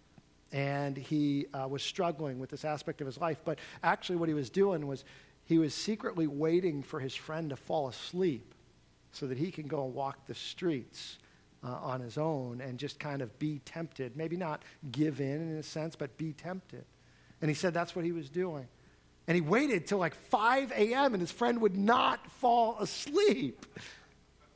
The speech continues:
And he was struggling with this inner self in his life. And he said that's the moment where he took up a pen and a paper, and he,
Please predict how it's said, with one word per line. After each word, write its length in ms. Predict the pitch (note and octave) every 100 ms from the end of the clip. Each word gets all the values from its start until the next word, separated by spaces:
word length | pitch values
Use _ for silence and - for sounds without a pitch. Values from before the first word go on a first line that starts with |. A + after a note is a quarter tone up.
| _ _ _ _ _ _ _ -
And 60 |
he 60 | D#3
was 100 | C#3
struggling 580 | - - G#3+ G#3+ F#3 C#3+
with 160 | D3+
this 200 | - C#3
inner 240 | - F3 D#3
self 360 | - F3 E3+
in 60 | -
his 160 | C#3+ D3+
life. 320 | D#3+ E3 -
And 80 | C3+
he 60 |
said 200 | - D#3
that's 300 | D3 E3 -
the 80 | E3
moment 320 | C#3 D3+ D3
where 80 | C#3+
he 60 | B2+
took 160 | E3
up 80 | E3
a 40 |
pen 540 | C#3 - D#3+ E3+ E3+ E3+
and 80 | C#3
a 40 |
paper, 500 | A#2+ C#3+ D#3 D#3+ C#3+
and 80 | C3
he, 120 | B2